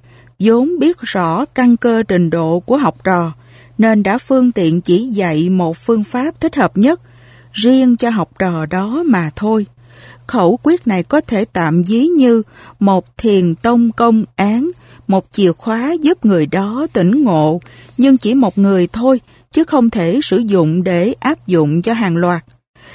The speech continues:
Nhờ chuyên tâm tu hành khẩu quyết này mà học trò có thể phá vỡ tà kiến, vén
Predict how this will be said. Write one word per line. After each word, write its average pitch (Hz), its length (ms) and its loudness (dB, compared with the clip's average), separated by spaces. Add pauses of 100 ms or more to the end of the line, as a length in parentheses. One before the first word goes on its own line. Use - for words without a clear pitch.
(140)
Nhờ 214 220 4
chuyên 269 360 2
tâm 262 280 2
tu 277 160 0
hành 180 260 0
khẩu 190 280 -2
quyết 339 240 0
này 180 200 0
mà 180 120 0
học 190 260 -4
trò 175 260 -2 (260)
có 302 120 0
thể 202 260 0
phá 254 340 -4
vỡ 185 340 0
tà 170 220 -2 (160)
kiến, 254 280 0 (500)
vén 254 260 2